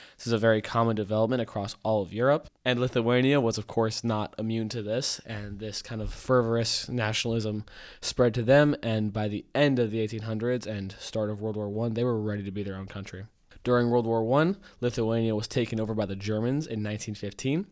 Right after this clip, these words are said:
The Germans sought to set up an independent Lithuanian state with borders and a capital in Vilnius. But after the war ended and the Germans were sent out in nineteen eighteen, there was a council held that helped Lithuanian independence be claimed for the first time. However, despite this independence being claimed, which is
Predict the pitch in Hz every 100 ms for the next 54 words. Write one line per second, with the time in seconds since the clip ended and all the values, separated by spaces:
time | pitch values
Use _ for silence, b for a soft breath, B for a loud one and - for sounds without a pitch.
0 | _ B B - 123 127 135 147 147 -
1 | B _ - - 120 120 - 120 117 113
2 | 104 117 - 120 110 107 113 110 107 95
3 | - 113 117 110 - 113 110 120 120 123
4 | - B B B 135 120 - 113 110 113
5 | 107 104 110 123 175 - - _ - 147
6 | 151 - 113 120 113 113 110 113 117 143
7 | 135 110 104 107 110 110 101 104 - 107
8 | - 107 104 107 104 107 - 104 98 131
9 | 131 143 - - 120 110 - 127 120 135
10 | 127 135 147 120 101 - 120 117 120 120
11 | 120 113 113 110 104 117 107 107 110 -
12 | 120 117 107 104 - 104 - 104 98 -
13 | _ b - 127 139 143 160 120 - 117
14 | 113 113 117 110 110 107 104 98 - 127
15 | 131 147 - 107 - 104 101 -